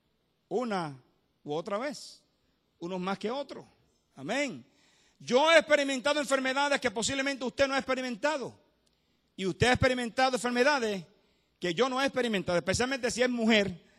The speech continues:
Hay enfermedades que ustedes tienen que yo doy gracias a Dios que no las paso. Alabado sea el Señor. Amén. Pero hemos experimentado diferentes tipos o clases de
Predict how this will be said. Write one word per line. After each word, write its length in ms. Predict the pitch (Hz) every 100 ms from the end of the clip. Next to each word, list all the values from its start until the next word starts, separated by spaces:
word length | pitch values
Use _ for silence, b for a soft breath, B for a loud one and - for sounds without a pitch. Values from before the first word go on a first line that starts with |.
| b b b
Hay 100 | 202
enfermedades 480 | 233 247 247 269
que 80 | 220
ustedes 320 | 233 269 262
tienen 320 | - 294 262 226
que 80 |
yo 100 | 202
doy 120 | 226 240
gracias 380 | 247 254 254 233
a 60 |
Dios 300 | 226 285 208 - b b
que 140 | - 214
no 100 | 247
las 140 | 214
paso. 320 | - 214 196
Alabado 240 | 180 202 208
sea 140 | 208
el 40 |
Señor. 460 | 196 180 160 143 107 - _ b b b b
Amén. 520 | 143 175 285 233 131 104 b b b
Pero 160 | 247
hemos 160 | 339 339 320
experimentado 960 | 311 302 302 302 285 - 330 330 311 285 202
diferentes 1120 | 208 269 202 262 311 320 262 294 285 - -
tipos 680 | 285 277 285 277 277 262 -
o 160 | 269 240
clases 680 | 240 226 226 226 233 202
de 380 | 175 220 226 214